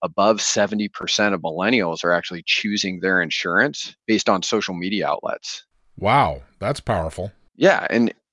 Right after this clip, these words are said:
Speaker 1: and I just think about that 'cause I, I look at my day, right? So I, I see a product that I like. The first thing that I actually do, um, and this is personal, I'll go on and I'll just go on Instagram.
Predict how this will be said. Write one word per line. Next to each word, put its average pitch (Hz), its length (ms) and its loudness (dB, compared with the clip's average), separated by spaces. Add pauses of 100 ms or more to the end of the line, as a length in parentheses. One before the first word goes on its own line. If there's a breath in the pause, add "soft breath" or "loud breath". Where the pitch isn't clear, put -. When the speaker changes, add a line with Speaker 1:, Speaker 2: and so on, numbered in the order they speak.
Speaker 1:
and 131 120 0
I 165 100 4
just 160 180 0
think 143 140 4
about 101 260 4
that 113 180 4
'cause 117 160 4
I, 110 300 6
I 107 80 6
look 143 240 6
at 92 60 2
my 95 360 2
day, 76 400 -2 (200)
right? 98 220 4
So 120 120 4
I, 135 200 6
I 120 160 6
see 120 220 2
a 95 60 4
product 95 480 4
that 87 120 -4
I 80 120 2
like. 71 400 -4 (480)
The 98 80 -4
first 151 320 4
thing 139 140 4
that 90 120 2
I 92 140 6
actually 127 420 2
do, 147 320 0 (180)
um, 87 300 2
and 113 120 4
this 123 180 4
is 127 80 -6
personal, 117 640 0
I'll 110 240 6
go 104 200 6
on 107 300 4
and 98 140 -2
I'll 117 80 6
just 123 160 -4
go 120 100 4
on 98 80 4
Instagram. - 440 -4